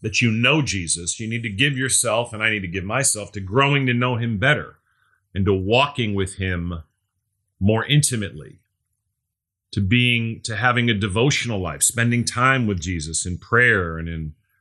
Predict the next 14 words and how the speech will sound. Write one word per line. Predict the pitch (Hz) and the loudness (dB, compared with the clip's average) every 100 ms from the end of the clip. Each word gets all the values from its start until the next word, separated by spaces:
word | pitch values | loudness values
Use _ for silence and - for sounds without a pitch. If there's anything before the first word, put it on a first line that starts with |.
| _ _ _ _ 113 | _ _ _ _ 0
thanksgiving | 104 98 92 107 123 95 73 65 | 0 0 0 2 2 0 -6 -12
and | 78 | -10
in | 90 80 | -8 -8
praise | - 120 123 101 85 76 | 0 2 4 2 -2 -6
and | 85 | -6
in | 80 80 | -6 -4
worship, | 95 120 - 85 | 0 0 0 -6
and | 80 | -4
spending | - - 104 101 | -4 -2 -4 -6
time | - 107 107 | -6 -4 -2
in | 104 | -2
your | 95 | -4
Bible | 80 101 113 104 87 | 0 2 4 2 -4
and | 78 | -8